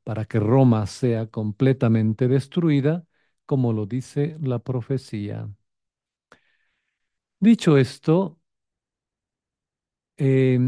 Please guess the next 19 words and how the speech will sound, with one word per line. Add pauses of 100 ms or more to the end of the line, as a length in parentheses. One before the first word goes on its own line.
(120)
ya
San
Agustín
también
nos
dice (400)
que (400)
el
cumplimiento
completo
de
la
promesa
de
Dios (140)
anuncia,
anuncia
a
Abraham,